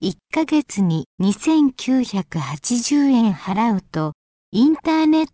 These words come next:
トを使ってデータなどを新しくすることができます。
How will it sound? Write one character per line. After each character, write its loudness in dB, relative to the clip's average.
ト 0
を 0
使 -8
っ -6
て -4
デ 0
ー -4
タ 0
な 0
ど -2
を -4
新 -2
し -6
く -18
す -6
る -2
こ -6
と 0
が 2
で -6
き -10
ま -4
す。 -18